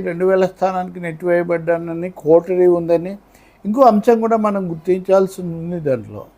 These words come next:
పార్టీ ప్రముఖులు పెద్దలే ఆయన తెచ్చి నాకు పరిచయం చేశారు అనే మాట కూడా చెప్పారు ఆయన. కాబట్టి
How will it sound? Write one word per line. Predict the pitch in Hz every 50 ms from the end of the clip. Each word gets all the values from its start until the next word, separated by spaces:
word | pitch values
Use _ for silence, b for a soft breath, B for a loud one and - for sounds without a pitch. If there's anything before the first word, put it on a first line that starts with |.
| _ _ _ _ b b b b b b b _ -
పార్టీ | 156 160 185 226 247 226 - 285 277 247 208 233
ప్రముఖులు | 220 226 233 226 226 - 240 240 254 240 214 226
పెద్దలే | 202 180 175 208 214 214 226 240 240 220
ఆయన | 214 208 202 185 175
తెచ్చి | 190 185 185 - 226 208 208
నాకు | 202 185 175 180
పరిచయం | 170 165 165 180 196 196 196 190 175
చేశారు | 180 180 180 180 - 202 190 180 185 190 190
అనే | 185 185 185 185 180
మాట | 175 175 190 180 190
కూడా | 196 220 202 214
చెప్పారు | 208 202 226 220 180 131
ఆయన. | 113 107 98 - _ _ _ _ _ _ _ _ _ _ _ _ _ _ _ _ _ _ _ _ _ _ _ _ _ _ _ _ -
కాబట్టి | 240 277 311 311 277 320